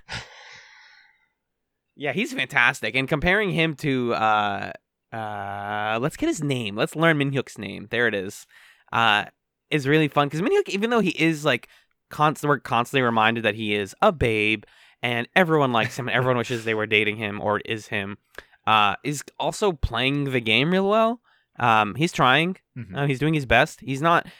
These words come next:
Speaker 1: goofing on it like Henry was. He's not, like, making
Speaker 2: <laughs>
Speaker 1: jokes and performing.
Speaker 2: He supposedly watched, uh, the, uh, previous four episodes.
Speaker 1: Yeah, he watched the broadcast, um, which is great. I always love it when the guests, like,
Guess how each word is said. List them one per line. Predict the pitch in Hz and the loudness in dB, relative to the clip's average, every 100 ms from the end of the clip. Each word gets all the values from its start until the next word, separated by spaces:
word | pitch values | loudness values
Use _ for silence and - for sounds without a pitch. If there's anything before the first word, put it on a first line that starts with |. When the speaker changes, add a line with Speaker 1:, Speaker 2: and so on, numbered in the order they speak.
| - | -12
Speaker 1:
goofing | 120 135 147 151 | -4 -4 0 2
on | 143 143 | 4 4
it | 160 - | 2 0
like | 127 | 0
Henry | 123 120 131 | 2 2 2
was. | 131 143 139 | 4 4 2
He's | 123 | -2
not, | 127 120 | 0 0
like, | 107 117 | -2 -2
making | 113 113 127 123 | -2 0 0 -4
Speaker 2:
<laughs> | 107 | 0
Speaker 1:
jokes | 110 110 - | 2 2 0
and | 110 | -4
performing. | 117 - 110 113 | -4 -4 -2 2
Speaker 2:
He | 147 | 0
supposedly | 147 151 196 170 117 | 0 0 -2 0 -4
watched, | 104 113 - - | -2 -2 -4 -6
uh, | - | -6
the, | 104 98 95 92 | -6 -6 -8 -8
uh, | |
previous | - 113 101 90 | -8 -8 -8 -12
four | - 92 | -12 -12
episodes. | 90 - - - 127 - _ _ _ _ _ _ _ _ _ _ - _ - | -12 -16 -20 -20 -20 -20 _ _ _ _ _ _ _ _ _ _ -20 _ -6
Speaker 1:
Yeah, | 127 | -4
he | 120 | 2
watched | 123 143 - | 2 2 -2
the | 120 | -2
broadcast, | 113 113 - 87 95 - - _ _ - | 0 0 0 -6 -6 -16 -20 _ _ -16
um, | 104 98 95 98 _ _ _ | -12 -12 -14 -18 _ _ _
which | 139 147 | -10 -6
is | 143 | -6
great. | 120 175 123 - | 2 2 2 4
I | 123 | 6
always | 143 143 | 6 4
love | 139 131 | 2 2
it | 120 | 2
when | 120 117 | 0 -2
the | 107 | -2
guests, | 104 107 - - - - - | 2 0 0 -18 -18 -18 -10
like, | 120 113 | -6 -6